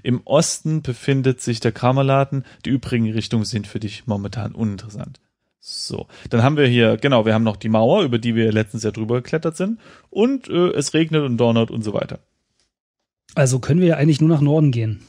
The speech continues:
Speaker 1: Ganz genau.
Speaker 2: Richtung Kirchplatz.
Speaker 1: Ja.
Speaker 2: Machen wir das mal, wa?
Speaker 1: Nu?
Speaker 2: Der Kirchplatz sieht fast genauso wie in der Gegenwart aus. Die Häuser haben sich kaum verändert, nur der große Brunnen, der heute mitten auf dem Platz steht, fehlt.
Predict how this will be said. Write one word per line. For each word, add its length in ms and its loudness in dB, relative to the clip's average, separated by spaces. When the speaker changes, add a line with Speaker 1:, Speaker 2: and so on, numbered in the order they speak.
Speaker 1:
Ganz 580 0
genau. 180 -10
Speaker 2:
Richtung 220 -2
Kirchplatz. 520 -4
Speaker 1:
Ja. 180 -2
Speaker 2:
Machen 100 -4
wir 80 0
das 160 0
mal, 180 -2
wa? 180 2
Speaker 1:
Nu? 280 -2
Speaker 2:
Der 260 4
Kirchplatz 800 2
sieht 180 0
fast 240 -4
genauso 720 0
wie 680 -2
in 160 2
der 100 4
Gegenwart 380 2
aus. 320 -6
Die 240 2
Häuser 300 4
haben 220 2
sich 260 -6
kaum 200 -4
verändert, 520 -2
nur 80 2
der 100 2
große 380 -2
Brunnen, 560 2
der 160 2
heute 220 0
mitten 280 -2
auf 80 -2
dem 160 -6
Platz 300 -2
steht, 280 0
fehlt. 560 -2